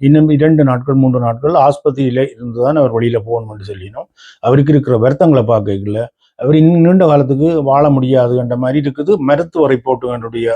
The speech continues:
அறிக்கையினுடைய, அஹ், அறிவித்தல்கள். ஆனால் இந்த எழுபத்தி ஆறு வயது வரைக்கும் அவர் இருந்த வரைக்கும், அவர் முன்னாள் ஜனாதிபதி, ஒரு நியமன நியா-, ஜனாதிபதியாக இருந்தாலும், முன்ன நாள் ஜனாதிபதியாக இருந்தவர் என்றாலும், ஒரு செலிப்ரேட் மாதிரி அல்லது ஒரு,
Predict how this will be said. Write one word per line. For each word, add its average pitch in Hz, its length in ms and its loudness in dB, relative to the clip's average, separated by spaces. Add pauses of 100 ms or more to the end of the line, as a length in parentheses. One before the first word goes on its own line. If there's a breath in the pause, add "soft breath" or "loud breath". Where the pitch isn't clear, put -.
அறிக்கையினுடைய, 127 640 -2 (340)
அஹ், - 460 -10
அறிவித்தல்கள். 107 600 0 (760 soft breath)
ஆனால் 156 320 2
இந்த 147 180 4
எழுபத்தி 180 380 4
ஆறு 147 160 2
வயது 143 440 2
வரைக்கும் 143 500 0
அவர் 131 200 -2
இருந்த 143 360 0
வரைக்கும், 120 500 -4 (200)
அவர் 131 240 0
முன்னாள் 143 420 2
ஜனாதிபதி, 127 640 -2
ஒரு 113 160 -10
நியமன 135 380 0
நியா-, 123 280 -4 (220)
ஜனாதிபதியாக 127 800 0
இருந்தாலும், 131 480 0 (340 soft breath)
முன்ன 143 260 4
நாள் 156 260 0
ஜனாதிபதியாக 139 760 0
இருந்தவர் 120 380 -4
என்றாலும், 107 400 -8 (480 soft breath)
ஒரு 131 180 2 (440)
செலிப்ரேட் 156 560 0
மாதிரி 113 360 -2
அல்லது 147 320 0
ஒரு, 196 240 0